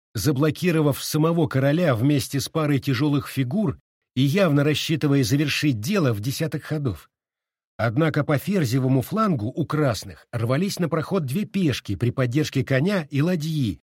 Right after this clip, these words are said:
оттягивая на себя ресурс синих и имея отличные шансы на успех. «Довольно странное место для шахмат», заметил я.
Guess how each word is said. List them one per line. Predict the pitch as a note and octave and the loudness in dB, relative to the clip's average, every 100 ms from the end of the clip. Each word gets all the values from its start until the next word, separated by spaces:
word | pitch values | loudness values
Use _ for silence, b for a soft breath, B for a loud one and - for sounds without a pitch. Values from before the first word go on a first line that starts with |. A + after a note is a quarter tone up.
| _ _ | _ _
оттягивая | A#2 - - D#3+ C3+ C3 | -4 -2 0 2 4 4
на | C3 | 4
себя | B2+ C#3 D#3 D3 | 2 0 2 2
ресурс | B2+ D3+ D3 | 0 -2 -4
синих | - E3 C#3+ F#2+ D2+ _ _ _ G#2+ | -6 -2 -2 -2 -6 _ _ _ -2
и | B2 | 0
имея | C3 D3 C#3 | 2 2 2
отличные | D3+ D3+ D3+ E3 C3+ - A2+ | 0 -2 0 0 0 0 -2
шансы | - D3+ C#3+ - | -2 -2 -2 -2
на | G#2+ | -2
успех. | A#2 - G2+ D2 - _ _ _ _ _ _ _ _ _ - | -4 -6 -8 -10 -14 _ _ _ _ _ _ _ _ _ -10
«Довольно | F2+ B2+ D#3 D#3+ E3 | -2 0 2 2 0
странное | - F3 E3 E3 | 0 0 2 4
место | F3+ F3 B2+ B2+ | 4 2 0 -2
для | A2 C3+ | -2 -2
шахмат», | - B2 F2+ C#2+ - _ _ _ _ _ _ G2+ | -2 -6 -8 -12 -18 _ _ _ _ _ _ -6
заметил | G2+ A2+ G2 G2+ | -2 0 -2 -4
я. | F2 C2+ | -4 -8